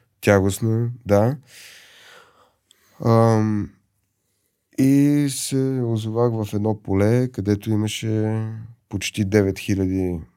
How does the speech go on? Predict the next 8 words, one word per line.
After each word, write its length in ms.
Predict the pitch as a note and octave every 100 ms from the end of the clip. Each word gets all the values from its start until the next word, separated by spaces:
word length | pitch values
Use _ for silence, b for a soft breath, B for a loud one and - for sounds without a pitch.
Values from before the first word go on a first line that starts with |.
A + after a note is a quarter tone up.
| -
мраморни 500 | F#2 F#2+ F2+ F2 F2
блока, 480 | E2+ F#2+ G2+ A2+ G#2+
девет 300 | G2 F#2+ F2
хиляди 300 | - F2 F2+
мъртви 360 | F#2 F2 -
души. 440 | D#2+ E2+ - G#2 B2 - b b b b b b b _ -
Ам, 640 | G2 G2 G2 G2 F#2+ F#2 - _ _ _ _ _ _ _ -
попрочетох, 800 | G2+ G2+ G2 - A2 B2 B2